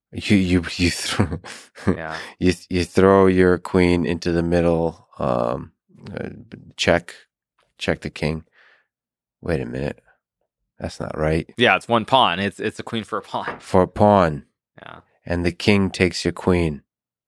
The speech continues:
Speaker 1: What was the thinking here?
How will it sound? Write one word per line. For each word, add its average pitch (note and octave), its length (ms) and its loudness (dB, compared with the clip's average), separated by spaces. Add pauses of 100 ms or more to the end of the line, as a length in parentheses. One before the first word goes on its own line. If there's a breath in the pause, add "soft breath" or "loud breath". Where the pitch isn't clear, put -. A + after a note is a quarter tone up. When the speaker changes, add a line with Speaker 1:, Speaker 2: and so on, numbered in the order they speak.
(1400)
Speaker 1:
What G2+ 200 4
was F#2+ 220 2
the E2 80 -2
thinking F#2 500 0
here? - 300 -10